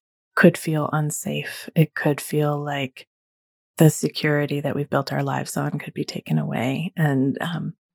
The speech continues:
that, that mirrors larger conversations we're having, especially in the U S right now, around reparations and white supremacy and, and this general fear that if,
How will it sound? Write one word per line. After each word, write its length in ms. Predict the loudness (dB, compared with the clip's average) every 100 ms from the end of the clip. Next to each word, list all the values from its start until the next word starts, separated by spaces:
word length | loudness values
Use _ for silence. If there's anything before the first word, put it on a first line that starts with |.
| _ _ _ _
that, 240 | 4 4 2
that 220 | -2 2 4
mirrors 680 | 4 4 2 0 -2 -8 -14 2
larger 280 | 6 6 6
conversations 760 | 2 0 0 -2 -2 -2 -2 -2
we're 100 | 0
having, 640 | 0 0 0 2 0 -2
especially 520 | -4 -4 -4 -2 -2 -2
in 100 | -2
the 80 |
U 140 | 0 2
S 200 | 2 0
right 200 | -4 -2
now, 220 | -4 -4
around 440 | -4 -4 -2 -2 -4 -14 -20 -20 -12 4
reparations 960 | 4 4 0 -2 -2 -2 -2 -2 -2 -2
and 440 | 0 2 2 0 -2
white 200 | -2 -2
supremacy 640 | -6 -2 -2 -2 -2 -2
and, 240 | 2 2 0
and 240 | 0 -2 -2
this 180 | -6
general 400 | 0 2 4 2
fear 560 | -2 2 4 4 2 0
that 300 | -2 -4 -6 -10 -20 -20 -20 -20 _ _ 6
if, 540 | 8 8 4 -4 -14